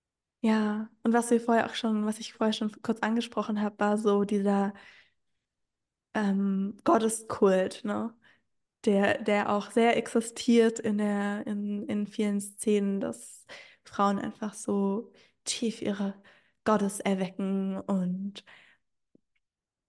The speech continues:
ja, die Selbsterhöhung leben und alles Mögliche. Auch das, das ist einfach, ähm, ja, irgendwie ganz komplett auch weggefallen.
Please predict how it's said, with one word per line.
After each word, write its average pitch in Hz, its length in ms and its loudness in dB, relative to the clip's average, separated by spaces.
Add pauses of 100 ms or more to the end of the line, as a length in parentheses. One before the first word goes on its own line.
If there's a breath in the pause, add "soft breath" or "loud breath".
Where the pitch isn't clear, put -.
ja, - 400 0 (140)
die 233 240 4
Selbsterhöhung 196 760 2
leben 190 260 0
und 214 100 -2
alles 196 260 0
Mögliche. 208 400 -2
Auch 196 100 -4
das, - 340 -2 (600 soft breath)
das 208 220 -2
ist 247 140 -2
einfach, 202 640 -4
ähm, 208 420 -6 (100)
ja, 233 400 0
irgendwie 247 420 0
ganz - 320 -4 (200)
komplett 214 440 0
auch - 220 -8
weggefallen. 196 840 -4